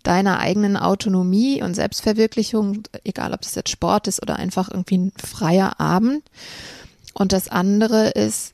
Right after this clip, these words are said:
ähm, dein Bedürfnis, geliebt zu werden oder auch zu unterstützen, Liebe zu geben, ähm, ja, d-, was, äh, gleichzeitig irgendwie auch noch da ist. Und wenn du da nicht ganz klar für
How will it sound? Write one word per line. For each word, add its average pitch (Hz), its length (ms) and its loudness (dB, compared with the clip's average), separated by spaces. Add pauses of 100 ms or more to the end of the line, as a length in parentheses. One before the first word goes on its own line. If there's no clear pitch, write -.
(100)
ähm, 202 600 0
dein 190 340 2
Bedürfnis, 208 840 0
geliebt 240 380 -2
zu 208 200 -2
werden 196 360 2
oder 196 340 2
auch 190 320 0 (500)
zu - 160 -4
unterstützen, 220 960 -2
Liebe 208 220 0
zu 226 180 -4
geben, 202 640 4 (580)
ähm, 190 360 0 (380)
ja, 202 280 -2
d-, - 380 -14
was, - 320 -2
äh, - 280 -4
gleichzeitig 202 580 -2
irgendwie 202 260 -6
auch 226 180 -2
noch 185 200 -4
da 165 280 -2
ist. - 420 -4
Und 185 280 -4
wenn 190 160 0
du 196 100 -2
da 190 220 0
nicht 208 180 -2
ganz 185 260 -4
klar 196 460 -2
für - 220 -6